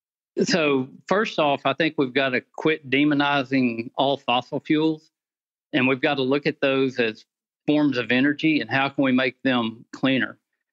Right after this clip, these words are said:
Now, natural gas, it burns more efficiently. So for every unit of carbon you're emitting, you're generating more energy.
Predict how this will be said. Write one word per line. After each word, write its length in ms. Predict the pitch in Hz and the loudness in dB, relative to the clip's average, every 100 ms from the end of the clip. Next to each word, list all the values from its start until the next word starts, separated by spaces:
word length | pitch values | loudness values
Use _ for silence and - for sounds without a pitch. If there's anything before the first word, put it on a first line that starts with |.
| _ - | _ -4
Now, 140 | 143 | 0
natural 400 | 131 156 160 151 | 0 0 -2 -2
gas, 580 | 127 143 160 131 120 - _ _ _ _ _ _ - | 0 0 0 0 -4 -10 _ _ _ _ _ _ -4
it 220 | 147 - | -2 -2
burns 680 | 135 143 147 156 160 151 - - _ _ | -2 0 2 2 0 -2 -12 -16 _ _
more 360 | 170 147 151 139 | 0 2 2 0
efficiently. 760 | - 147 147 147 156 185 190 _ _ _ _ _ - | -2 -2 -2 -2 0 0 0 _ _ _ _ _ -4
So 460 | 147 131 127 123 _ _ _ _ | 0 2 2 -2 _ _ _ _
for 200 | 147 131 | 0 2
every 300 | 139 143 139 | 0 0 0
unit 320 | 131 147 143 | 2 2 2
of 180 | 123 110 | -2 -6
carbon 480 | - 143 147 147 143 | -4 -2 0 0 0
you're 300 | 135 131 127 _ - | 0 0 -2 _ -2
emitting, 480 | 131 135 147 156 147 | 0 2 2 2 2
you're 260 | 131 127 123 | 2 0 -4
generating 580 | 127 147 135 131 131 127 | -4 -2 0 0 0 0
more 380 | 123 135 131 135 | 2 2 0 -2
energy. 560 | 143 139 139 165 165 | 0 0 0 -2 -2